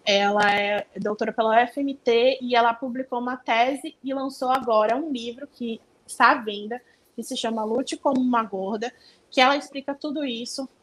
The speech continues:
fala de onde vem o preconceito, fala que é um estigma.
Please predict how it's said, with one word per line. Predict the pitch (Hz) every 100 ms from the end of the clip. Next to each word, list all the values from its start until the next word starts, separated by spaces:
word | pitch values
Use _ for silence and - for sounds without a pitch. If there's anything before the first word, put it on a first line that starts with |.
| -
fala | - 233 254
de | 233 226
onde | 220 226 220
vem | 214
o | 208
preconceito, | 202 190 185 - 233 233 - _
fala | 220 240 - _ _
que | 220
é |
um | 208
estigma. | 202 - 208 196 220